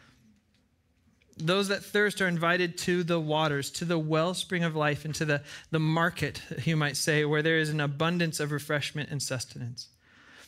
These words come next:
This is referring to Christ Jesus himself,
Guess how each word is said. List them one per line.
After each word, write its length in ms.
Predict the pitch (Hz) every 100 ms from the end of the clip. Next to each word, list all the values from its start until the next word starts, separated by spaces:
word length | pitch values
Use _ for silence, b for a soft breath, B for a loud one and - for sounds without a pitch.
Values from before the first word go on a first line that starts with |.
| B
This 160 | 180 196
is 120 | 190
referring 480 | 185 185 190 180 165
to 100 | 151
Christ 480 | - 175 180 -
Jesus 400 | - 170 165 165
himself, 760 | - 151 - 165 147 123 - -